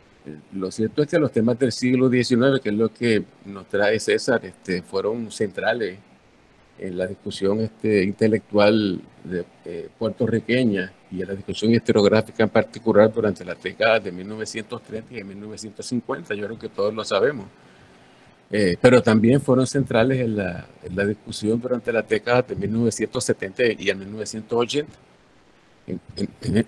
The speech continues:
en nuestro departamento, en nuestra sección de historia de, del recinto de Mayagüez, hace falta, eh, instituir una discusión más profunda de la historiografía puertorriqueña, que lamentablemente está atascada por cuestiones burocráticas hace tiempo.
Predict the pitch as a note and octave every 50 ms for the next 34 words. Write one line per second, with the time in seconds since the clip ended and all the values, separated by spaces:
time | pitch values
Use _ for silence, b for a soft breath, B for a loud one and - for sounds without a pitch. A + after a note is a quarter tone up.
0 | - - - G#2 G2+ G2 F#2+ - G#2 F#2+ G2+ G2 - G2 G2 - - F#2+ F#2 F#2+
1 | G2+ G2 G#2+ B2+ B2+ A#2+ A2+ G2+ G2+ - G2+ G#2 G2 F#2+ - A2+ G#2 - - F#2
2 | - G#2+ G2+ G#2+ B2 A2 - - A2+ G#2+ G#2 A2+ A#2+ A#2 A2 G2+ G#2 - - -
3 | - F#2+ F2+ F#2 - - G2 F2 - A2+ A2+ A2 A2 G#2+ G#2 G2+ F#2+ G#2 G#2+ A2+
4 | A2+ G#2 - - - G2 F#2 F#2 - - A#2 G#2 F#2 - - - B B B B
5 | B B B - - - - D#2 D2+ - - - - G2 - - A2+ - - A2
6 | F#2+ G2 A2 A#2+ A#2+ A2+ G#2+ G#2 A2+ G#2+ - - A2+ G2+ A2 G#2+ G#2+ A2+ G#2+ -
7 | - G#2+ - - G#2+ G#2+ G#2+ A2 G#2+ G#2 G#2+ G2+ - - G2+ G#2 G2+ G#2 F#2+ -
8 | - A2 G#2 - A#2 G#2+ - - G#2+ G2+ - F#2+ F#2+ G#2+ A#2 A#2 - F#2+ F2+ F2
9 | F#2+ F#2 - - F#2 G#2 A2 G#2+ G#2+ A2 A#2 - - G2+ - - G2+ F#2+ - -
10 | G#2 - - D#2+ E2+ G2+ G#2+ - F2 - - - - - G2+ G2+ F2+ - A2 A2
11 | G2 - F#2+ G2+ - A2+ G#2 - F#2+ G2+ G2+ G2 - A#2+ G2+ - C3 C#3+ C#3+ -
12 | -